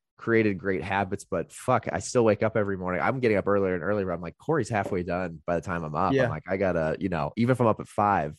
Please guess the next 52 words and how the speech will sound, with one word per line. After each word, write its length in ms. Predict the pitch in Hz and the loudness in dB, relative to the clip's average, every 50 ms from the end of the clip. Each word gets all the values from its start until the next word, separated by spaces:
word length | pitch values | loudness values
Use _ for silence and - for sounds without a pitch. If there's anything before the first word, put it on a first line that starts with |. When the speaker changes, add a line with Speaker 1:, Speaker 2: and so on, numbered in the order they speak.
| _ | _
Speaker 1:
five 260 | - 107 104 101 98 95 | 0 2 2 2 0 -2
my 220 | 98 95 95 107 | -2 -2 -4 -4
time 320 | - 110 92 87 85 85 | -4 -4 -4 -4 -4 -4
is 240 | 80 78 76 - - - | -6 -8 -8 -10 -14 -12
six 360 | - - - 120 107 - - | -12 -2 -2 -2 -2 -2 -2
your 140 | 101 104 113 | -2 -2 -2
time. 240 | - 107 78 76 80 | 0 -2 -4 -4 -2
You're 100 | 92 107 | -2 -2
halfway. 300 | 104 95 92 - 95 90 | -2 -2 -2 -4 -4 -4
You're 160 | 87 71 107 | -4 -4 -4
basically 320 | 107 107 98 95 - - 90 | -4 -2 -4 -4 -4 -6 -4
done. 280 | 87 107 101 87 85 - _ _ _ | -2 -2 -2 -2 -6 -10 _ _ _
<laughs> 380 | - - - 156 - - 190 143 | -10 -6 -4 -6 -2 -2 -2 0
Speaker 2:
Yeah, 400 | 143 135 135 135 131 127 127 120 | 2 2 4 6 6 6 6 6
I 120 | 123 123 131 | 4 4 4
had, 200 | 143 131 123 123 | 2 2 0 2
I 100 | 120 123 | 2 2
had 80 | 123 | 2
a 60 | 117 113 | 2 2
phone 200 | - 127 127 117 | 0 -2 -2 0
call 160 | - 120 117 | 0 0 2
the 80 | 117 | 2
other 60 | 113 110 | 2 2
day. 80 | 117 117 | 2 2
It 40 | |
was, 80 | 113 104 | 2 0
like, 120 | 110 104 | -2 -6
seven 280 | - - 123 113 107 107 | -2 -2 -2 0 0 -2
A 160 | 107 107 107 110 | -4 -2 -2 0
M, 280 | 113 117 113 110 101 98 | 0 0 0 -2 -2 -4
and 160 | 95 95 92 - _ _ _ _ _ _ _ | -6 -8 -10 -16 _ _ _ _ _ _ _
the 80 | - 110 | -8 -4
guy 180 | 101 104 101 | -2 0 0
was 120 | 107 107 95 | 0 -2 -2
like, 200 | 104 98 95 - | -4 -6 -6 -8
"Yeah, 160 | 135 151 151 | -6 -6 -6
good 160 | 123 131 127 | -4 -4 -4
morning." 400 | 123 147 185 208 185 139 117 104 107 | -2 0 0 0 2 0 -2 -2 -4
And 60 | 113 | -4
he 40 | 120 | -4
was 120 | 117 107 | -2 -2
like, 240 | 120 104 98 - _ _ _ _ _ _ | -2 -2 -2 -6 _ _ _ _ _ _
"No, 460 | - 165 220 226 208 143 104 87 85 95 | -2 0 2 2 2 2 -2 -6 -10 -14
fuck, 460 | - - - 269 262 240 147 - - - | -20 -6 2 2 2 2 2 -2 -4 -4
it's, 140 | 180 - | -2 0
like, 160 | - 165 127 147 | -2 -2 2 4
your 120 | 175 170 | 4 4
afternoon 540 | 151 160 - - 170 160 170 254 320 349 302 | 4 2 0 -2 -4 0 2 4 4 4 6
already." 540 | 190 131 110 104 101 95 95 95 - - - | 4 4 4 2 0 -2 -4 -4 -4 -6 0
<laughs> 40 | - | 2
It 380 | - - 131 127 143 120 113 110 | 2 4 6 6 4 4 6 4
was 160 | 131 - - | 2 0 0